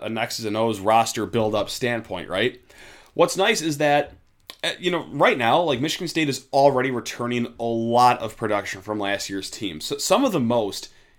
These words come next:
if not the most, in the Big Ten. I think a lot of that's gonna be contingent on whether Max Christie stays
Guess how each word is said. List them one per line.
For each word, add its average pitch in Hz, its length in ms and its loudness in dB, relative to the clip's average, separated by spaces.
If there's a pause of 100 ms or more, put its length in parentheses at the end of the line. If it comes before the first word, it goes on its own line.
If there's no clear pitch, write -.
if 196 180 -2
not 240 260 2
the 131 200 -4
most, 104 360 -4
in 127 180 -2
the 110 80 -2
Big 104 320 -4
Ten. 101 240 -6
I 85 80 -6
think 120 180 -8
a 110 60 -6
lot 104 200 2
of 101 60 0
that's 98 140 -2
gonna 95 160 -4
be 95 140 -6
contingent 135 500 -6
on 120 140 -2
whether 92 180 -4
Max 90 220 -6
Christie 180 400 -6
stays 180 460 -2